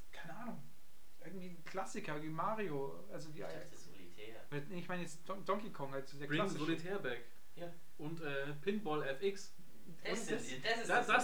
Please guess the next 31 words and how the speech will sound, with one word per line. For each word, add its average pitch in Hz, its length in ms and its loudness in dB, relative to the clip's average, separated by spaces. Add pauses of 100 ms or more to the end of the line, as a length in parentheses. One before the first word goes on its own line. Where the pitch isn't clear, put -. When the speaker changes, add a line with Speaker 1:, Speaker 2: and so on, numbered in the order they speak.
Speaker 2:
ich 202 60 4
Speaker 3:
sind 220 80 4
Speaker 2:
will. 175 120 4
Speaker 3:
die 226 200 2
Spiele. 196 420 0
Speaker 1:
Äh, 131 220 -4
ja, 123 60 -4 (120)
Pinball 131 320 -2
F 139 160 -2
X - 200 -4
ist, 147 160 -2 (240)
kotzt 147 220 -2
mich 143 80 -2
so 170 140 -2
an, 151 200 0
wie, 147 280 0
weil 156 300 0
es 156 120 -2
halt 175 140 2
immer 226 360 0 (380)
irgendwie 233 360 4
auf, 214 160 4
auf 180 160 2
Nintendo 240 500 2 (520)
oder 202 280 2
auf, - 140 0
auf 202 180 0 (420)
Sony 262 500 2
oder 214 260 -2
Plattform 214 400 -2
halt 208 120 2